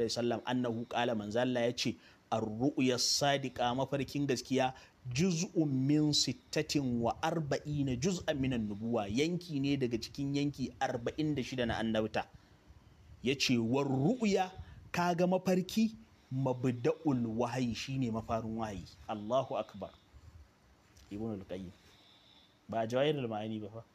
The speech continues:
Ibn al-Qayyim. Mu ji tsoron Allah, mu ji tsoron Allah, mu gaya wa mutane haƙiƙanin gaskiya, mu gaya musu addini. Ku bar mu, ku kuke matsa mu.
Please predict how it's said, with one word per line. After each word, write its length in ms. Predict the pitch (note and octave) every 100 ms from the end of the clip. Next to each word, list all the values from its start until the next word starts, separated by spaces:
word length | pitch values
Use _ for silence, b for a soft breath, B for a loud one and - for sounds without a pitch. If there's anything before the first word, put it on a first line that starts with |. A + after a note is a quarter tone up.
| _ -
Ibn 240 | A#2+ B2+
al-Qayyim. 400 | A#2+ G#2+ F#2 G2 F2+ - - _ _ _ _ _ _ _ _ _ _ _
Mu 80 | - B2+
ji 80 | E3
tsoron 380 | B2+ A2+ G#2+
Allah, 320 | G2+ G#2+ G2 - - -
mu 60 | F2
ji 140 | G2
tsoron 400 | A#2+ A#2 G#2+ G#2
Allah, 300 | - G#2 G2 F#2+
mu 80 | G2
gaya 300 | A2 B2 A2
wa 120 | G2+
mutane 400 | A2 - G#2 G#2+
haƙiƙanin 680 | G#2 - G2+ - G2+ G#2 G2+
gaskiya, 460 | G2+ - - G2+ G2
mu 100 | F#2+
gaya 160 | B2 A2
musu 180 | G#2+
addini. 420 | F#2 F#2 F#2 F#2+ F2 - - - - - - - _ - - - - - - - - - - - - - - - - - - - - _ - -
Ku 120 | - G#2
bar 180 | B2+ C3+
mu, 120 | B2
ku 240 | - E3
kuke 240 | D#3+ F3+ D#3
matsa 280 | C3+ C3+ A#2+
mu. 140 | G2